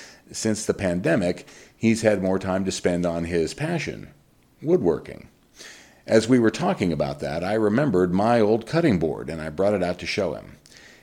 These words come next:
He admired it, despite the scars of age, and he immediately offered to take it home to his shop and clean it up for me. It was an offer I couldn't refuse.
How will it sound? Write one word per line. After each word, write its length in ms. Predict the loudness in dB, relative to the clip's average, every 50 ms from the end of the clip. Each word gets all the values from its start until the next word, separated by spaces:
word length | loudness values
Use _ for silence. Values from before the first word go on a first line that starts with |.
| _
He 140 | 2 6 6
admired 500 | 6 6 6 2 2 2 2 2 2 2
it, 200 | 0 0 0 -2
despite 480 | -4 -4 -4 -4 -4 -4 -4 -4 -6 -8
the 80 | -10
scars 420 | -10 -4 -2 -2 0 0 -2 -4 -4
of 80 | -6
age, 380 | -6 -6 -8 -8 -8 -6 -2 -2
and 100 | 0 2
he 140 | 4 4 4
immediately 560 | 4 4 4 4 2 0 0 0 -2 -4 -4
offered 320 | -4 -6 -6 -4 -4 -4
to 100 | -4 -4
take 220 | 0 0 -2 0 -2
it 80 | -4
home 180 | -2 -2 -2 0
to 140 | 0 0 0
his 80 | 0
shop 360 | -2 -2 -2 -2 -2 -2 -2 -4
and 140 | -6 -6
clean 260 | -4 -2 -2 0 0 2
it 120 | 2 2
up 160 | 0 0 0
for 200 | -6 -8 -8 -8
me. 200 | -8 -10 -12 -16 -18 -18 -18 -18 -18 -20 -10 0
It 180 | 2 2 2 4
was 220 | 2 2 2 2
an 80 | 0 -2
offer 400 | 0 -2 -2 -2 -2 -4 -2 -2
I 120 | -2 -4
couldn't 380 | -4 -2 -2 -2 -2 -2 -4 -4
refuse. 640 | -6 -4 -4 -4 -2 -2 -4 -8 -10 -14 -16 -18